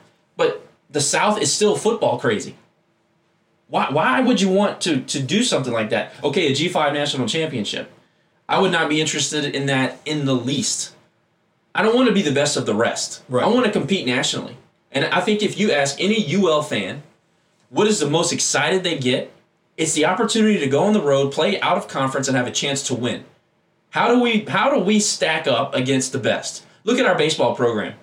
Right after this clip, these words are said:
Speaker 1: You're not putting five thousand people in T, in Teague Moore Field when we're going out and beating, you know, McNeese.
Speaker 2: Right.
Speaker 1: No, no offense to McNeese, they got a good
Speaker 2: No,
Speaker 1: program.
Speaker 2: it, it's when L S U
Speaker 1: But we want,
Speaker 2: shows up.
Speaker 1: that's right.
Speaker 2: And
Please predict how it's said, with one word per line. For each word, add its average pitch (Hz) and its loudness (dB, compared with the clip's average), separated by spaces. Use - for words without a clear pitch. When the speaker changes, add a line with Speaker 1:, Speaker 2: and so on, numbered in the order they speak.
Speaker 1:
You're 220 2
not 247 0
putting 247 2
five 196 2
thousand 185 0
people 156 0
in 117 -2
T, 185 -2
in 143 -4
Teague 185 -2
Moore 139 0
Field 151 -2
when 165 0
we're 165 2
going 165 2
out 151 2
and 131 2
beating, 143 0
you 202 -2
know, 110 0
McNeese. 131 -2
Speaker 2:
Right. 135 0
Speaker 1:
No, 196 2
no 180 2
offense 185 -2
to 160 -4
McNeese, 156 0
they 139 0
got 139 0
a 123 -2
good 139 0
Speaker 2:
No, 139 0
Speaker 1:
program. 143 2
Speaker 2:
it, 139 0
it's 143 2
when 156 0
L 143 2
S 143 4
U 214 4
Speaker 1:
But 254 4
we 247 4
want, 240 4
Speaker 2:
shows 117 -2
up. 123 2
Speaker 1:
that's 196 2
right. 127 2
Speaker 2:
And 120 -2